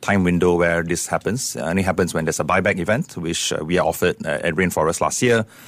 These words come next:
um, or a, uh, or an I P O event, or a secondary sale where an investor who's coming in and says, like, "Hey, um, you know, I value your company at two hundred million. Uh, what would I buy some of that from employees as well? And this is how much they'll get."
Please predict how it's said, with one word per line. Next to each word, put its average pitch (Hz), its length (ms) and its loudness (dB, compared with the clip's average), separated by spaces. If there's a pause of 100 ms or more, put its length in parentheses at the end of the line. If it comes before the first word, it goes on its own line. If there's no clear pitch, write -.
(260)
um, 82 400 2
or 101 480 4
a, 85 320 0
uh, 78 420 2
or 85 220 2
an 80 80 0
I 92 100 0
P 92 160 -2
O 92 60 4
event, 101 420 0 (360)
or 98 120 4
a - 20 2
secondary 104 380 2
sale 95 340 2
where 85 340 2
an 78 140 -4
investor 85 340 -2
who's 82 220 -2
coming 87 240 0
in 82 80 0
and 78 100 -2
says, 85 220 -2
like, 78 160 -2
"Hey, 87 180 -2
um, 78 220 -4 (100)
you - 80 -8
know, 64 160 -6 (120)
I 87 80 0
value 87 240 2
your 80 80 0
company 87 320 -2
at - 100 -6 (240)
two 98 60 0
hundred 80 160 2
million. 113 360 4 (400)
Uh, 76 160 0
what 80 160 -2
would 85 120 2
I 92 40 2
buy 85 200 2
some 90 260 0
of 85 80 0
that 82 180 0
from 76 180 -2
employees 80 360 0
as 78 140 -8
well? 92 180 2
And 80 160 -2
this 78 80 -6
is 76 100 -12
how 78 120 -4
much 78 260 -4
they'll - 160 -10
get." - 160 -8